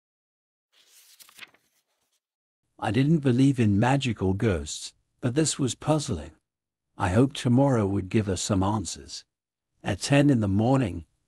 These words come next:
Mister Ferguson came into our room. I still remember him as a tall and swift man, a real star on the rugby field. But the man in front of me looked quite different.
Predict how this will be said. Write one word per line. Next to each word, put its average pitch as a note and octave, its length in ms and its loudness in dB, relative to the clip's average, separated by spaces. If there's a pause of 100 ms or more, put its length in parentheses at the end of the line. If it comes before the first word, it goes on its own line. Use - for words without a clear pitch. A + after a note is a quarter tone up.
(100)
Mister C3 340 2
Ferguson A2+ 720 -2
came F2+ 300 -4
into G#2+ 320 -2
our F2 180 -4
room. D#2+ 380 -12 (580)
I A2 140 -4
still D3+ 320 2
remember C3 480 2
him A2 300 0
as F#2+ 160 -6
a F#2+ 80 -6
tall A#2 340 0
and G2+ 100 0
swift - 460 -2
man, G2 380 -6 (280)
a A#2+ 80 0
real C#3 300 6
star G2+ 500 -2
on F2+ 120 -6
the F2+ 80 -4
rugby G2+ 400 -2
field. - 540 -10 (580)
But A2+ 160 -2
the B2 80 2
man C#3 340 4
in C3 140 4
front C3+ 360 -2
of B2 120 -2
me C3 160 2
looked B2+ 340 -2
quite G#2 320 -2
different. D#2+ 500 -8